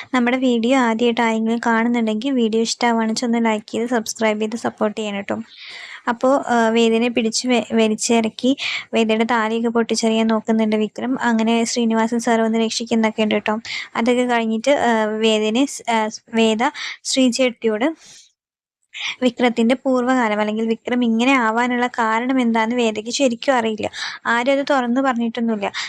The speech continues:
ചെ-, ഏ, എന്തോ, ആ, കഞ്ചാവ് കേസിൽ, ആ, വിക്രം അകത്ത് പോയിട്ടുണ്ടെന്ന് മാത്രമേ, മയക്ക്, മയക്കുമരുന്ന് കേസിൽ വിക്രം പോലീസ് സ്റ്റേഷനിൽ കിടന്നിട്ടുണ്ട്. അങ്ങനെ ഒരു ഏഴ് വർഷം വിക്രമിന്,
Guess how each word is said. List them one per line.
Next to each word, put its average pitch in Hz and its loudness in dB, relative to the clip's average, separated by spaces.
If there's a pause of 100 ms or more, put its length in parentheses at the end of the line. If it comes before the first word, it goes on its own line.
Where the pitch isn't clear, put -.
(180)
ചെ-, - -8
ഏ, 226 2 (140)
എന്തോ, 220 -2 (480)
ആ, 240 0 (160)
കഞ്ചാവ് 233 2
കേസിൽ, 226 -2 (460)
ആ, 226 -2
വിക്രം 240 0
അകത്ത് 220 -2
പോയിട്ടുണ്ടെന്ന് 233 2
മാത്രമേ, 214 2
മയക്ക്, 220 0 (180)
മയക്കുമരുന്ന് 226 0
കേസിൽ 226 -2
വിക്രം 240 0 (300)
പോലീസ് 240 2
സ്റ്റേഷനിൽ 233 -2 (580)
കിടന്നിട്ടുണ്ട്. 233 0 (340)
അങ്ങനെ 233 2
ഒരു 254 4
ഏഴ് 240 2
വർഷം 240 0
വിക്രമിന്, 226 0